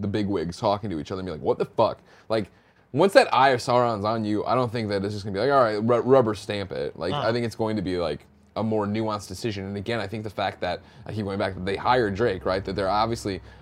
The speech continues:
Speaker 1: making inroads into actually trying to handle their I P like Marvel handles their I P for games.
Speaker 2: Mm-hmm.
Speaker 1: I just don't think that's where they'd end up.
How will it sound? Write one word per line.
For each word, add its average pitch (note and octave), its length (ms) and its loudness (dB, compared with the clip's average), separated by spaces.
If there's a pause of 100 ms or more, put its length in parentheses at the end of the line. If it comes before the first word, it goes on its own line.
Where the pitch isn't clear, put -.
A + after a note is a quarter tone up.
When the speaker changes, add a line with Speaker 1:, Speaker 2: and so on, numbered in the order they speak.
Speaker 1:
making B2 440 -2
inroads G#2 480 0
into G#2 480 -2
actually G#2+ 340 -2
trying G#2 220 -4
to G2 60 -10
handle G#2 300 -4
their F2 140 -2
I F#2 140 0
P G2+ 260 -4
like G2+ 300 0
Marvel G2+ 340 -2
handles F#2 340 -6
their F#2 160 -2
I F2 140 -2
P F#2 220 -8
for E2+ 120 -8
games. F2 540 -8
Speaker 2:
Mm-hmm. C#3 220 -8 (100)
Speaker 1:
I B2+ 100 0
just C3 160 -2
don't A2+ 160 -2
think G2 140 -4
that's G2+ 220 -4
where F2 180 -2
they'd E2+ 160 -6
end E2 160 -6
up. E2 160 -4